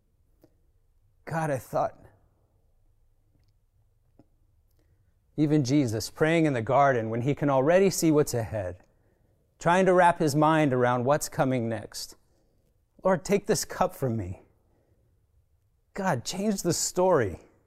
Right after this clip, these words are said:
And then on the cross, "My God, why have you forsaken me?" Have you ever asked God to change your story? I'd like us to take a minute to hear from some friends of mine.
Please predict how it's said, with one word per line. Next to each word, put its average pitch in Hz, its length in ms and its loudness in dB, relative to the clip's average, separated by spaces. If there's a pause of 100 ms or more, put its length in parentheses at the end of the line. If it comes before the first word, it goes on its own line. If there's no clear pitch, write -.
(1120)
And 151 160 0
then 196 120 4
on 220 100 4
the 208 80 2
cross, 147 520 0
"My 160 200 2
God, 190 400 -2
why 160 180 -10
have 196 180 -4
you 185 140 2
forsaken 156 720 -2
me?" 101 240 -6 (1700)
Have 165 200 -2
you 202 120 2
ever 196 220 2
asked 147 440 0
God 143 320 0
to 123 100 -6
change 123 580 -6
your 113 100 -6
story? 110 640 -8 (1800)
I'd 151 100 0
like 202 180 4
us 214 140 0
to 185 80 4
take 165 260 2
a 147 40 4
minute 123 260 0
to 143 100 0
hear 165 180 4
from 151 200 0
some 127 180 -2
friends 131 320 -2
of 101 160 -10
mine. 110 300 -10